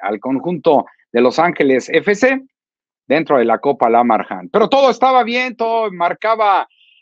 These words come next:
eh, a favor de lo que quería Steve Cherundolo. Eh, nos fuimos a cero gol dentro de los primeros cuarenta y cinco minutos, pero constantemente, ¿no? Los dos equipos metidos,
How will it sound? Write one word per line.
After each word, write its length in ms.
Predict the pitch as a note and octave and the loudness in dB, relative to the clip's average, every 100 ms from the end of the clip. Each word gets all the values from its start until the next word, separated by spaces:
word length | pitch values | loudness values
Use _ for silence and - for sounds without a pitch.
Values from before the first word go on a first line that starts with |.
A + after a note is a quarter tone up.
| - | -6
eh, 200 | E3+ D#3+ D3 | -6 -4 -4
a 140 | E3+ | -4
favor 520 | F3+ F3+ F#3+ A3 G#3+ | 0 0 0 0 -2
de 100 | G3 | -2
lo 180 | F3+ E3+ | -2 -4
que 160 | F3 D#3+ | -6 -8
quería 500 | F3+ F3+ A3+ A3 E3+ | -8 -6 -4 -4 -4
Steve 260 | - G3 | -8 -14
Cherundolo. 760 | D3+ E3+ E3+ F#3 A#3+ A#3+ A#3 G3 _ _ _ _ | -10 -8 -6 0 2 4 4 2 _ _ _ _
Eh, 340 | - D3 D3 | -6 0 2
nos 220 | C#3 C#3+ - | 2 0 -2
fuimos 420 | G#3 G#3 F#3 C#3+ | -2 0 0 2
a 100 | D#3 | 0
cero 360 | - A3+ A#3 F#3 | 2 0 0 0
gol 380 | G3 A#3 C4 G#4+ - - | 2 2 2 -2 -12 -8
dentro 400 | B2 B2+ C3 C3 | -4 -4 -4 -2
de 80 | A#2+ | 0
los 260 | B2 A2+ | -2 -4
primeros 420 | - C#3+ F#3 E3+ | -6 -4 -2 -2
cuarenta 400 | - C3 B2+ B2+ | -2 -2 -2 -6
y 60 | B2 | -10
cinco 340 | - F#3+ E3 | -8 -4 0
minutos, 640 | D3 E3+ G#3 F#3 G3+ F3 _ _ _ - | 0 2 0 2 2 0 _ _ _ 0
pero 260 | B2+ C3+ | 2 2
constantemente, 960 | D3+ D3+ - G#3 G#3 F3 E3+ F3+ D3+ C3+ | 2 -2 2 0 2 0 2 0 0 0
¿no? 160 | D#3 | 2
Los 180 | E3+ D3 | 2 2
dos 200 | F3+ F3+ | 2 0
equipos 440 | D#3 D3+ F3 E3+ D3 | -2 -2 0 0 2
metidos, 640 | C3+ C3+ F3+ F#3 F3+ | 0 -2 -2 2 0